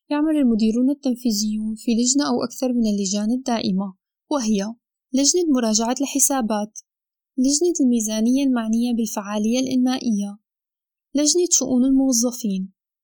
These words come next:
واللجنة المعنية بالإدارة والمسائل الإدارية الخاصة بالمديرين التنفيذيين. وتساعد هذه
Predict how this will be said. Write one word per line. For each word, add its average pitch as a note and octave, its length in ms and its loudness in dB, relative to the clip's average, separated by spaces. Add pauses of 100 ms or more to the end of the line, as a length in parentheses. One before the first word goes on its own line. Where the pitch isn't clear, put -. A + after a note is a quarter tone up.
(340)
واللجنة C#4 420 2
المعنية B3 500 2
بالإدارة A3+ 640 0
والمسائل A3+ 560 2
الإدارية A3 600 0
الخاصة A#3+ 440 -2
بالمديرين G3+ 600 -2
التنفيذيين. A#3+ 1000 0 (1000)
وتساعد D#4 520 0
هذه C#4 320 -2